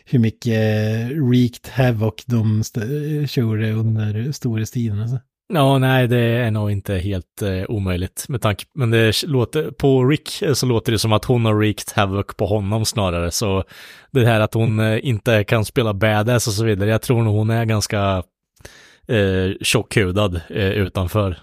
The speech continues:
Speaker 2: eh, <laughs> filmskapandet.
Speaker 1: Men det här var väl typ första riktiga försöket, var det inte så?
Speaker 2: Ja, var det verkligen det?
Speaker 1: Alltså, jag förstår, i intervjun i alla fall, då sa ju typ att det var någon, om det var producent eller vad som kom till en och sa att,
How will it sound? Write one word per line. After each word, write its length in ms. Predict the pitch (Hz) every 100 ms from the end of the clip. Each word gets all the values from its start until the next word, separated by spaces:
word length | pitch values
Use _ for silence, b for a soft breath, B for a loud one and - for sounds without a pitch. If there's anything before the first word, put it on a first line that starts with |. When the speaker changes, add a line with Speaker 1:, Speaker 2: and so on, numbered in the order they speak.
| -
Speaker 2:
eh, 880 | 101 95 90 - 175 - - - 202
<laughs> 20 | 180
filmskapandet. 720 | 127 98 - 92 - 90 - _ _ -
Speaker 1:
Men 100 | 135
det 60 | 139
här 180 | 147 147
var 160 | 143
väl 220 | 135 131 127
typ 300 | - 147 127
första 480 | - 127 - - 117
riktiga 300 | 117 - 117
försöket, 500 | 110 139 117 107 101
var 100 | 110
det 60 | 104
inte 120 | 104
så? 140 | 123 - _ _ _ _ _ _ _ _ _ _ -
Speaker 2:
Ja, 680 | 101 110 127 135 147 151 156 151
var 100 | 156
det 60 |
verkligen 300 | 160 131 107
det? 120 | 87 - _ - - B B
Speaker 1:
Alltså, 220 | 147 127
jag 100 | 156
förstår, 340 | 151 - 160
i 260 | 156 151 151
intervjun 460 | 156 143 147 160 143
i 40 |
alla 100 | 123
fall, 160 | - 127
då 100 | 131
sa 200 | 139 123
ju 60 |
typ 180 | 117 117
att 100 | 117
det 60 | 127
var 120 | 123
någon, 640 | 123 120 120 120 113 110
om 120 | 110 110
det 80 |
var 240 | 110 110 110
producent 600 | 123 107 110 120 107 104
eller 160 | 104 104
vad 180 | 104
som 100 | 104
kom 240 | 110 113 104
till 120 | 110
en 80 | 104
och 80 | 107
sa 160 | 113
att, 280 | 104 - -